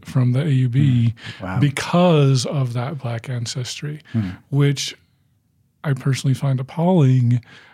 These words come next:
Speaker 1: but it, it goes to this one drop rule. Um, you know, obviously we did, we, we didn't really have that technology until, say, two thousand to even test if somebody had Black ancestry.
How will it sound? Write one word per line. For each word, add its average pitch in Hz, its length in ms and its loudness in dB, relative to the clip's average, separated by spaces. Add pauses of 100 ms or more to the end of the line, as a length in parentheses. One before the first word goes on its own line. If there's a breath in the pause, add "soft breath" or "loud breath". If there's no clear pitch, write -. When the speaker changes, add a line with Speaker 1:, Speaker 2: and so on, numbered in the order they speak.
Speaker 1:
but 143 540 0
it, 160 300 0
it 160 100 -2
goes 160 320 2
to 208 240 2
this 151 240 2
one 147 340 4
drop 151 540 0 (800 soft breath)
rule. 135 680 0
Um, 131 580 0 (640 soft breath)
you 170 100 0
know, 135 180 2
obviously 147 460 0
we 147 80 4
did, 139 240 2
we, 147 180 2 (200)
we 165 120 2
didn't 151 260 0
really 165 220 2
have 135 240 2
that 135 320 -4 (840)
technology 151 560 2
until, 127 260 0
say, 127 180 -2
two 135 200 0
thousand 151 460 2
to 135 60 0
even 131 260 2
test 160 480 -2 (300 loud breath)
if 156 100 -2
somebody 135 280 2
had 123 260 0
Black 127 380 -2 (140)
ancestry. 131 720 -2